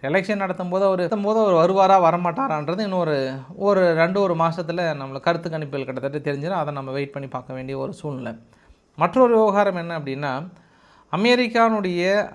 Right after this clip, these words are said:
அம்பாசிடர், அதாவது அமெரிக்காவுடைய இஸ்ரேலுக்கான அம்பாசிடர், அ, இன்று நிறைய விஷயங்களை பேசினாரு.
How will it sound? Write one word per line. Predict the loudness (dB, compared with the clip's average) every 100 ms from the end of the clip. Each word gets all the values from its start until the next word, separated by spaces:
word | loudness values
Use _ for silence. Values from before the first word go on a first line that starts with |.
| -10
அம்பாசிடர், | -4 -4 -4 -6 -6
அதாவது | -4 -2 0 0 -2
அமெரிக்காவுடைய | 0 0 -2 -2 -4 -2 -4 -4
இஸ்ரேலுக்கான | -4 0 2 2 2 0
அம்பாசிடர், | -2 -6 -2 -2 -2 -8 -12 _ _ _ _ _ _ -10
அ, | -4 0
இன்று | 0 2 2
நிறைய | 2 2 2 2
விஷயங்களை | 0 -6 -4 -6
பேசினாரு. | -6 -8 -6 -6 -4 -6